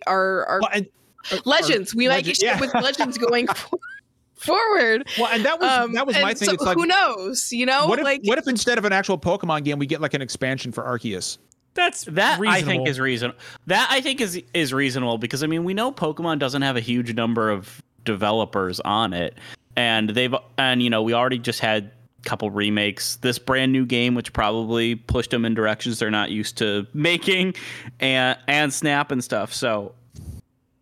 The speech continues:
Speaker 4: yeah, I think an expansion makes the most sense.
Speaker 2: Okay. No, I agree. I tend to agree. Um, okay. Uh, wow. We are, uh, we are a minute past our time here.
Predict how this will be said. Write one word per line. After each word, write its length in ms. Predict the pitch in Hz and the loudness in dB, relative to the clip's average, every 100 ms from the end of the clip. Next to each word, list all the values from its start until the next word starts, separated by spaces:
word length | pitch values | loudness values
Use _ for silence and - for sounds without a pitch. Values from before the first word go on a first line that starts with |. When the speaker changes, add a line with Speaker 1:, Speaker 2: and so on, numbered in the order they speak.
| _ | _
Speaker 4:
yeah, 260 | 143 135 120 | -2 2 2
I 100 | 123 | 0
think 200 | 175 185 | 0 -2
an 60 | 175 | -2
expansion 840 | - - 143 143 139 147 143 156 - - _ _ _ _ | -4 -2 0 0 0 -2 -2 -6 -12 -20 _ _ _ _
makes 260 | - 107 - | -6 -4 -4
the 80 | 117 | -4
most 300 | 104 95 - | -2 -4 -4
sense. 440 | 92 71 - - - _ _ _ _ _ - - | -6 -6 -8 -10 -12 _ _ _ _ _ -14 -10
Speaker 2:
Okay. 240 | - 104 - - | -6 -6 -6 -2
No, 140 | 131 | 0
I 120 | 120 | 2
agree. 280 | 123 113 98 - - _ | 2 2 0 -2 -14 _
I 100 | 135 | -6
tend 160 | 131 113 | -2 -2
to 80 | 98 | 0
agree. 240 | 92 95 - - - _ - | 0 -2 -4 -16 -20 _ -2
Um, 460 | 147 143 139 135 139 - | 2 2 2 -2 -6 -4
okay. 320 | 233 247 208 170 | -2 2 0 0
Uh, 360 | 180 170 165 160 | 2 4 4 4
wow. 380 | 147 196 196 202 | 2 2 2 0
We 140 | 147 160 | 2 2
are, 280 | 151 147 151 | 2 0 0
uh, 220 | 135 127 | 0 0
we 160 | 147 | 0
are 200 | 143 127 131 | 0 0 -2
a 40 | |
minute 280 | 131 147 180 | -4 -2 -2
past 300 | 165 165 - | -2 -2 -2
our 80 | 196 | -2
time 240 | - 131 | -2 0
here. 240 | 117 110 | 0 0